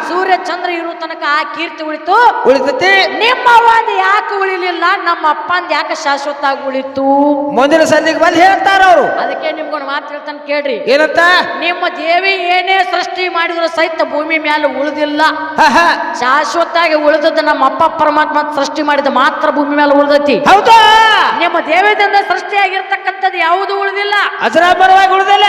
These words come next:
Speaker 1: ಮೈಯಾಗಿನ ಮಣ್ಣ ತಕ್ಕೊಂಡು ನಿಮ್ಮ ಅವು ಗಣಪತಿ ತಯಾರು ಮಾಡಿಲ್ಲ, ಯಾರು ಕುಮಾರನ ತಯಾರು ಮಾಡಿಲ್ಲ.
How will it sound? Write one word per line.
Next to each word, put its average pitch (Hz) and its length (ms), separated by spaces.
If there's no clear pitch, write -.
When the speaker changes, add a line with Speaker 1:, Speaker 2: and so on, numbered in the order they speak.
Speaker 1:
ಮೈಯಾಗಿನ 440 540
ಮಣ್ಣ 427 200
ತಕ್ಕೊಂಡು 427 640
ನಿಮ್ಮ 427 240
ಅವು 427 120
ಗಣಪತಿ 415 580
ತಯಾರು 415 300
ಮಾಡಿಲ್ಲ, 415 240
ಯಾರು 392 300
ಕುಮಾರನ 403 400
ತಯಾರು 392 260
ಮಾಡಿಲ್ಲ. 403 260